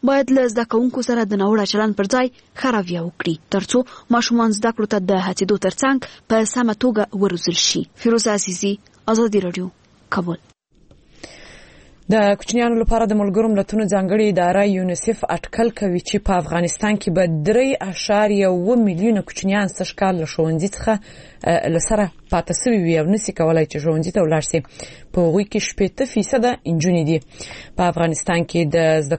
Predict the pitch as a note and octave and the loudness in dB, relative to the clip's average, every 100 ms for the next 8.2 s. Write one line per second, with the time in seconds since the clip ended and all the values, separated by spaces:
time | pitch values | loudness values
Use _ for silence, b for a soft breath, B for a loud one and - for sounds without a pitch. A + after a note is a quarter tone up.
0 | - D#3+ F#3+ G3 F3+ - E3+ E3+ E3 - | -2 0 0 0 -4 -2 2 2 2 0
1 | - - E3+ - E3 C#3+ A#3 D#3+ - B | -6 -4 -4 0 -2 2 0 -2 -10 B
2 | B B B B - F3+ E3 D#3+ D#3+ - | B B B B -2 0 2 2 0 -2
3 | - - G1+ F3 - F3 F3+ A3 - - | -10 -12 -4 0 0 2 2 0 -2 -2
4 | E3+ D#3+ D3 F3+ G3 E3+ F#3 G3 B B | 0 0 0 2 2 2 -2 -4 B B
5 | B B B - D3+ D#3 - E3 D#3+ D#3+ | B B B -6 -2 -2 0 0 2 2
6 | D#3 D#3 - - - - A3+ G#3+ - - | 2 0 -2 -8 -10 -4 0 0 -2 -12
7 | - - - G3 F3+ D#3 D3 - - F#3 | -16 -16 -4 -2 0 -2 -4 -10 -4 -2
8 | F3+ F3 | 0 2